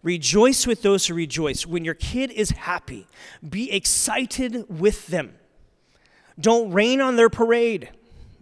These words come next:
Be excited with them. Does that mean there's other questions that need to be answered? Probably, but maybe not right in that moment. Celebrate.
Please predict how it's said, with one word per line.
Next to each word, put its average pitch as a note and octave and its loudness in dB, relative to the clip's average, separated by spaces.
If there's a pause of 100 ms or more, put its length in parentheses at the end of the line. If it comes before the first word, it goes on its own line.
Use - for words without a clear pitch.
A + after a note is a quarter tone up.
Be G3 -2
excited A3+ -2
with D#3+ -6
them. G2 -14 (560)
Does D3+ -8
that A3+ 0
mean A#3 -2
there's G#3+ -2
other G#3+ 2
questions G#3 -2
that G3+ -2
need G3 -4
to F#3 -6
be F#3 -4
answered? G3 -4
Probably, A#3+ -4 (180)
but G#3 -10
maybe B3 -2
not A3 -2
right A3+ 0
in A3+ -2
that G#3 -4
moment. G3 -4 (540)
Celebrate. E3 -2